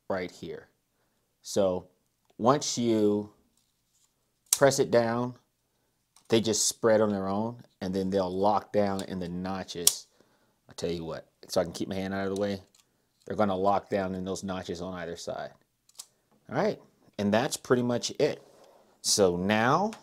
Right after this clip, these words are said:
the only thing I'm gonna need to do is to put the cover back on, and then once I put the cover back on,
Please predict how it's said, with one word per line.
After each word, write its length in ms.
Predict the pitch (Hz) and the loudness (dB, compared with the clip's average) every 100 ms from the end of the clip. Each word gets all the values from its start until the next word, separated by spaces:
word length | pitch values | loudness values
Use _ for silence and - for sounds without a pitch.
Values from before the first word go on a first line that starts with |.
| - - | -20 -10
the 140 | 92 | -4
only 160 | 101 104 | -2 0
thing 180 | 202 101 | 0 -2
I'm 100 | 101 | 0
gonna 180 | 98 | 0
need 220 | 95 92 87 | 0 -2 -4
to 80 | 90 | -4
do 260 | 87 101 - _ _ _ _ _ - - - - | -2 -4 -6 _ _ _ _ _ -16 -16 -18 -10
is 520 | 92 87 98 - - - _ - | -6 -4 -6 -8 -18 -20 _ -12
to 100 | - | -12
put 440 | - 113 98 _ | 2 2 2 _
the 180 | 104 92 | -6 -4
cover 320 | - 135 165 | 4 4 4
back 360 | 143 147 175 - | 2 2 2 0
on, 380 | 120 95 104 135 - - | -2 -2 -4 -10 -18 -6
and 120 | 101 | -2
then 120 | 98 | -2
once 180 | 104 110 | -2 -2
I 40 | 123 | -4
put 160 | 147 | -4
the 60 | - | -4
cover 280 | 170 156 110 | -2 -2 -2
back 300 | 101 92 90 | -4 -4 -6
on, 300 | 87 90 | -6 -8